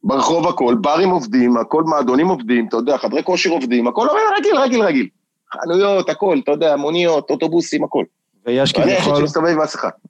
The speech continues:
Speaker 2: <laughs>
Speaker 1: מסכה
Speaker 2: ויש
Speaker 1: כל
Speaker 2: כ-,
Speaker 1: היום, מסכה.
Speaker 2: ויש כביכול שם יותר מתים, או משהו כזה, או שזה כ-, כמו בשאר
Speaker 1: לא,
Speaker 2: העולם?
Speaker 1: אז בדקתי את זה, כאילו, עוד פעם, אני לא מאה אחוז, אה, בבדיקה עכשיו, אתה יודע, בדקתי כאילו ככה על ה-, על ה-,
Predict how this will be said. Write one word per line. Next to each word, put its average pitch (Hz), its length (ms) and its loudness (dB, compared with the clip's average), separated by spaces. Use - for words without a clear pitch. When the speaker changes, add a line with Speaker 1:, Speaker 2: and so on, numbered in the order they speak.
Speaker 2:
<laughs> 190 280 0
Speaker 1:
מסכה - 200 -4
Speaker 2:
ויש 170 120 0
Speaker 1:
כל 147 60 0
Speaker 2:
כ-, 143 40 2
Speaker 1:
היום, 95 200 -2
מסכה. - 220 -12
Speaker 2:
ויש 123 160 -2
כביכול 127 400 0
שם 127 200 0
יותר 120 340 0
מתים, 139 520 0
או 127 80 0
משהו 117 260 -2
כזה, 117 380 0
או 202 100 0
שזה 139 260 -4
כ-, - 120 -14
כמו 135 200 -4
בשאר 120 300 -2
Speaker 1:
לא, 220 120 0
Speaker 2:
העולם? 104 160 0
Speaker 1:
אז 127 200 -4
בדקתי 202 600 -2
את 147 60 -6
זה, 135 320 0
כאילו, 139 180 0
עוד 143 140 -2
פעם, 123 180 2
אני 107 140 -2
לא 123 120 0
מאה 123 160 2
אחוז, 107 340 -4
אה, 104 100 2
בבדיקה 98 640 -4
עכשיו, - 180 -2
אתה - 120 -6
יודע, 240 160 0
בדקתי 190 440 -2
כאילו 165 220 -2
ככה 156 200 -2
על 143 200 0
ה-, 113 240 -2
על 120 80 2
ה-, 117 200 2